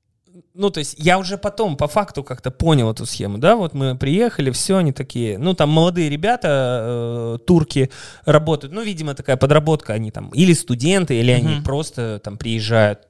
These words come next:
Speaker 1: из ближайших каких-то мест, чтобы работать. Но говорят чуть по-русски, чуть-чуть, но говорят. И что происходит? Вот ты с чемоданами, вот ты с самолёта в этом шаттле ехал, в автобусе весь потный, вода по доллару, если что,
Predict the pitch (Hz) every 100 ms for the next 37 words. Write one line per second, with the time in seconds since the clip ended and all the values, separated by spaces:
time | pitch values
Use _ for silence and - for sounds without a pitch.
0 | - 113 107 117 120 120 127 123 127 131
1 | 127 - - - 120 107 113 123 117 -
2 | - 110 107 117 123 117 - _ _ _
3 | _ _ _ 147 160 151 147 156 170 -
4 | - - 151 147 - - 95 _ - 135
5 | - 180 - 123 131 113 - _ _ -
6 | - - - - - _ _ _ _ _
7 | _ _ _ _ _ - 175 190 175 226
8 | 214 214 170 - 120 101 160 196 190 -
9 | 180 170 160 135 110 120 147 180 - 151
10 | - 156 156 156 151 143 123 117 113 110
11 | 120 143 139 - 165 147 143 127 120 113
12 | 113 113 117 117 139 131 120 - 117 113
13 | - 147 147 110 113 123 131 127 127 135
14 | 135 110 113 110 110 - 120 - 117 113